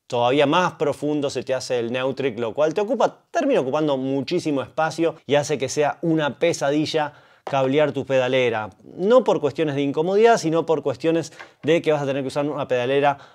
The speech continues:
mucho más grande para poder ubicar todos tus pedales. La última comparación que me queda hacer en el caso de estos angulares sería con el plug más chico que existe en el mercado,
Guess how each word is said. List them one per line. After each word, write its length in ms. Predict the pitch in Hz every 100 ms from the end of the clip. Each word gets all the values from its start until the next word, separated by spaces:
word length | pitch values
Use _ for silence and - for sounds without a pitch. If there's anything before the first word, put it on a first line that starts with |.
| -
mucho 480 | 160 202 208 - 175
más 260 | 170 175
grande 520 | 151 156 147 139 151 147
para 340 | 143 139 127
poder 380 | 113 120 139 143
ubicar 680 | 165 160 147 123 139 139 131
todos 360 | 147 143 131
tus 200 | - 113
pedales. 540 | - 123 107 101 110 -
La 160 | 175 202
última 340 | 254 220 214
comparación 600 | 196 190 190 180 226 214
que 100 | 170
me 140 | 156 156
queda 240 | 185 190
hacer 320 | 185 254 220
en 180 | 160 131
el 140 | 123
caso 240 | 120 156 160
de 40 |
estos 200 | 151 147
angulares 640 | 151 151 202 214 214 208 -
sería 360 | - 165 208 170
con 160 | 156
el 200 | 147 143
plug 460 | - 202 220 151 110
más 320 | 160 185 143
chico 540 | - 233 170 131 104 -
que 80 |
existe 320 | 117 165 160 135
en 60 |
el 160 | 120 107
mercado, 560 | 113 - 214 175 113